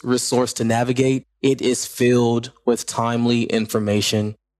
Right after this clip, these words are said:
There's not gonna be any guideline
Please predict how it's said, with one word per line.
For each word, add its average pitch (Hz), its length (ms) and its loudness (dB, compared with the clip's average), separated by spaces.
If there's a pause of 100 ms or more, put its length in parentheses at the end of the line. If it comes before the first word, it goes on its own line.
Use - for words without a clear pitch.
(420)
There's 123 300 0
not 127 260 -2
gonna 131 220 -2
be 117 420 2
any 123 220 2
guideline 107 960 -2